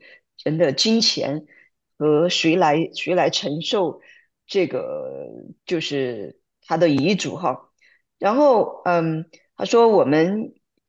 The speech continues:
基督徒啊，所关注的不再是这些，因为神已经把我们从万人当中拣选了，我们已经不再属于这个世界哈，所以我们关注的是永生。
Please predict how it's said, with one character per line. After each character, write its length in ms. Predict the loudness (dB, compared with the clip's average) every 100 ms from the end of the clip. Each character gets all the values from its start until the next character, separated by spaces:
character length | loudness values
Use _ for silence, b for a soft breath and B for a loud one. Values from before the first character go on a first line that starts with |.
| -10 -2
基 180 | 0 2
督 120 | 2
徒 560 | 0 -2 0 0 -2 b b _ _
啊， 240 | -2 -2
所 180 | 0 0
关 260 | 2 2 2
注 200 | 2 2
的 100 | 0
不 180 | -2 -2
再 200 | 0 0
是 160 | -2
这 240 | -4 -4 -4
些， 200 | -4 -4
因 280 | -2 0
为 240 | 2 2 0
神 300 | -4 -4 -4
已 40 |
经 300 | -4 -6 -6
把 200 | -8 -6
我 120 | -4
们 200 | -6 -8
从 440 | -10 -10 -8 -6 -2
万 160 | 0
人 180 | 0 -2
当 220 | -2 -4
中 240 | -4 -8 -8
拣 260 | -4 -2 0
选 200 | -2 -2
了， 60 |
我 40 | -6
们 300 | -6 -8 -12 -8
已 140 | -4
经 220 | 0 0
不 220 | 0 -4 -2
再 240 | 0 0
属 220 | 0 -2
于 160 | -4 -4
这 160 | -4 -2
个 80 |
世 280 | -2 -4 -4
界 260 | -2 -2 -2
哈， 240 | -2 -6 B B B B B
所 160 | -2 0
以 100 | 2
我 140 | 0
们 180 | -6 -8
关 280 | -4 -4 -4
注 180 | -8 -6
的 100 | -6
是 180 | -4
永 240 | -4 -6 -8
生。 300 | -8 -8